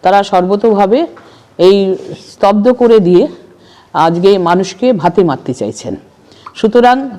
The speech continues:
কুমিরের কান্না কাঁদলে চলবে না। নির্বাচনে দাঁড়িয়ে তাদের প্রতিশ্রুতি দিতে, দিতেও যেমন হয়, গতবারও দিয়েছে, চোদ্দোতেও দেখেছি, উনিশেও দিয়েছে, বিভিন্ন, আহ, মাঠ ভরা বক্তৃতা দিয়েছে, ভালো ভালো কথা বলেছে,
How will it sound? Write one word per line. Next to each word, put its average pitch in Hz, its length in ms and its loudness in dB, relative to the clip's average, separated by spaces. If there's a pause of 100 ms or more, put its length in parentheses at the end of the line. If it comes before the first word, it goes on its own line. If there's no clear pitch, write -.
কুমিরের 240 440 2
কান্না 220 520 -2 (160)
কাঁদলে 196 360 0
চলবে 175 340 2
না। 185 180 -4 (500)
নির্বাচনে 220 560 0
দাঁড়িয়ে 208 320 2
তাদের 202 300 0
প্রতিশ্রুতি 202 540 -4
দিতে, 180 440 0
দিতেও 185 500 0
যেমন 208 280 2
হয়, 170 300 0 (460)
গতবারও 226 460 2
দিয়েছে, 247 380 2
চোদ্দোতেও 220 500 2
দেখেছি, 240 600 -2
উনিশেও 208 500 0
দিয়েছে, 240 480 -2 (520)
বিভিন্ন, 233 380 4
আহ, 185 640 0 (220)
মাঠ 190 260 0
ভরা 220 260 2
বক্তৃতা 208 460 -2
দিয়েছে, 226 420 0 (920)
ভালো 190 200 2
ভালো 226 200 2
কথা 208 300 -2
বলেছে, 233 440 0